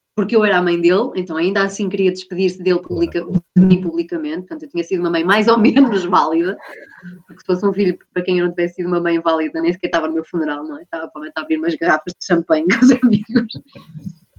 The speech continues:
Ah, e que fosse capaz de falar da Edith, como, não como, só isso como mãe, mas que fosse fala-, capaz de falar da Edith, o que é que a Edith fez, o que é que a Edith era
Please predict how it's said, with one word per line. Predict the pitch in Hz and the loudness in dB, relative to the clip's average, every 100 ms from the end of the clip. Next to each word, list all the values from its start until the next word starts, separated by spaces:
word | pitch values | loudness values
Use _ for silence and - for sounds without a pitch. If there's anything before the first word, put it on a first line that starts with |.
| _ _ 214 | _ _ 2
Ah, | 220 226 226 | 4 4 2
e | 247 | 0
que | - | 2
fosse | 294 285 | -2 0
capaz | 294 - 277 | -2 0 -2
de | 262 | 0
falar | 226 254 | 2 2
da | 247 | 0
Edith, | 226 240 226 - 214 - - | 0 -2 -4 -10 -18 -10 -2
como, | 202 208 | -2 -2
não | 226 269 | -2 -2
como, | 269 262 233 | -2 -4 -4
só | - 240 226 | -2 2 2
isso | 220 | 0
como | 226 214 | -4 -2
mãe, | 196 190 240 | 2 2 2
mas | 240 | 0
que | - | -4
fosse | - 233 | -6 -4
fala-, | - 226 | -4 -4
capaz | 226 233 | 0 -2
de | 233 | 2
falar | 226 | 0
da | 214 | 2
Edith, | 220 220 | 0 -2
o | |
que | - | -4
é | 196 | 2
que | |
a | 202 | 2
Edith | 196 196 | 2 0
fez, | 190 208 208 | 2 2 2
o | |
que | 185 | -2
é | |
que | 185 | 0
a | |
Edith | 180 185 | 0 0
era | 175 196 196 185 | 4 4 4 2